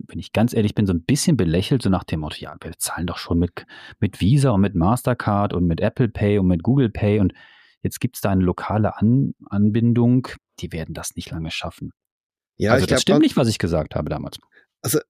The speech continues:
Speaker 2: es stimmt insofern schon, dass, glaub ich, an der Ladenkasse jetzt kein Konsument drauf gewartet hat, auch noch mit einer, einer komischen App bezahlen zu können, also irgendwo an der Mikrokasse oder so.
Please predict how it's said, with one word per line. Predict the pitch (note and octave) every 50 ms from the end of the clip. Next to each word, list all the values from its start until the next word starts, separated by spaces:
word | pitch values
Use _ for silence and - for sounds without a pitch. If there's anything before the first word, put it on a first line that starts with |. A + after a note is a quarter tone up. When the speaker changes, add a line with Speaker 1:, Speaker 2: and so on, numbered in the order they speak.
| _ _ -
Speaker 2:
es | C3+ C3+ - -
stimmt | - - E3+ E3+ F3+ F3 -
insofern | - D3+ E3 F#3 F3 F3+ C#3+ D#3+ D3 C3
schon, | A#2 - C3 C3+ D3 D3+
dass, | C#3 B2+ - -
glaub | B2+ B2+ B2+ -
ich, | -
an | B2+ A#2 A2
der | G#2+
Ladenkasse | G#2 F#2+ G#2 C3+ D3+ E3+ E3 D3 - D3 C#3 C3+ C3 - - C3+ A#2+
jetzt | A#2 A#2+ B2 - - -
kein | - B2+ A2+ A2 C3+ C#3+
Konsument | - C#3 C3+ B2+ A#2+ - A#2+ A#2 A#2+ B2 - -
drauf | A2 A#2 A2+ -
gewartet | - G#2 G2 G2+ A#2 C3 - C#3 - C3+
hat, | B2 A#2 -
auch | - B2 A#2 -
noch | B2+ A2+ -
mit | A2 -
einer, | - A#2 A2 G#2+
einer | - - A#2+
komischen | A2 - B2 A#2 A#2+ A2 - A2+ -
App | - A#2+ C3 - - -
bezahlen | A#2+ - - A2+ G#2 A2 A2+ A2
zu | - A2
können, | - - G#2+ F#2 F#2 E2+
also | F2+ F#2 - A2
irgendwo | G#2+ - A2 G2+ G2+
an | G2+
der | G2 G2+
Mikrokasse | G#2 G#2 A2+ A2+ - A2+ - - A2 G2+ - - - G2+
oder | F#2+ G2+
so. | G#2 - F2 D2 C2+